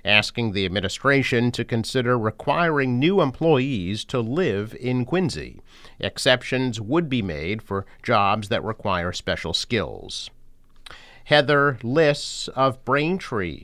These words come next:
is the new environmental scientist for the city of Quincy. Liss was hired to replace Julie Sullivan, who left after three years on the job to take a position with the M W R A. Liss is a member of the Braintree Conservation Commission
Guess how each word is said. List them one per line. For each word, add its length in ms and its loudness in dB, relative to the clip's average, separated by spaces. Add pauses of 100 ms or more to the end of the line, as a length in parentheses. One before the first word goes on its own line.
is 320 -4
the 240 -2
new 340 2
environmental 760 2
scientist 840 -2
for 120 -4
the 100 -6
city 320 -6
of 80 -12
Quincy. 500 -2 (320)
Liss 360 -6
was 160 -6
hired 460 -2
to 120 -6
replace 540 -4
Julie 320 0
Sullivan, 640 0 (320)
who 120 2
left 380 2
after 400 2
three 300 -4
years 360 0
on 140 0
the 80 -4
job 540 -2
to 80 -4
take 240 -4
a 40 -4
position 540 -4
with 160 -4
the 360 -4
M 140 0
W 360 -4
R 200 -2
A. 320 -2 (420)
Liss 320 -6
is 140 -6
a 60 -6
member 400 -4
of 80 -6
the 80 -10
Braintree 480 -4
Conservation 800 -4
Commission 540 -2